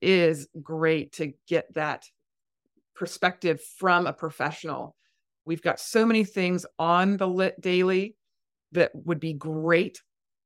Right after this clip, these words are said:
complements to whatever you're doing with your pelvic floor specialist, things to work on strength of the core, stability of the pelvic floor, relaxation of the pelvic floor, giving yourself some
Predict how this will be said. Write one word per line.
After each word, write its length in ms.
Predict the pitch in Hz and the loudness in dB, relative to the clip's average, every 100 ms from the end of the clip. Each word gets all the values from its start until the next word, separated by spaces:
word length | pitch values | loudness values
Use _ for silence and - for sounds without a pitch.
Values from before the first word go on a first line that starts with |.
| _ _ _ | _ _ _
complements 1040 | - - 190 190 202 226 220 214 233 - - | -16 -6 0 0 0 0 2 2 0 -6 -16
to 380 | - 220 202 202 | -14 -12 -10 -8
whatever 640 | 165 160 - 170 170 185 | 0 0 2 2 4 2
you're 220 | 190 170 | 0 -2
doing 400 | 165 170 170 160 | 0 0 2 0
with 220 | 151 170 - | 2 2 0
your 100 | 185 | -2
pelvic 360 | 190 180 - | 0 0 -2
floor 300 | - 175 175 | -8 -2 -2
specialist, 760 | 180 - 165 - 175 170 - - _ _ _ _ _ _ | -2 -6 -6 -4 -2 -2 -4 -16 _ _ _ _ _ _
things 260 | 202 180 165 | -4 -2 -2
to 120 | 180 | -4
work 380 | 160 170 170 - - | 2 4 4 0 -4
on 460 | 156 147 143 131 - _ _ _ - | -4 -2 -6 -8 -14 _ _ _ -18
strength 500 | - - 233 240 240 | -16 -2 2 2 2
of 140 | 220 | -2
the 80 | 220 | -4
core, 680 | - 240 214 214 208 202 - _ _ | -4 2 4 6 4 2 -4 _ _
stability 580 | - - 185 202 214 214 | -20 -12 -4 0 2 2
of 80 | 202 | 2
the 80 | 190 | 0
pelvic 380 | 196 190 175 - | -2 0 -2 -6
floor, 400 | - 185 180 175 | -4 0 2 2
relaxation 640 | 156 143 139 202 208 208 | 0 -2 -4 -4 -4 -4
of 60 | 190 | -8
the 80 | |
pelvic 360 | 185 185 170 - | -2 0 0 -4
floor, 580 | - 170 165 160 151 147 _ _ _ 196 | -8 -2 2 2 0 -4 _ _ _ -2
giving 300 | 269 349 302 | 2 6 6
yourself 420 | 240 - 226 233 | 4 4 4 4
some 580 | - 214 175 165 156 | -2 -2 0 0 -4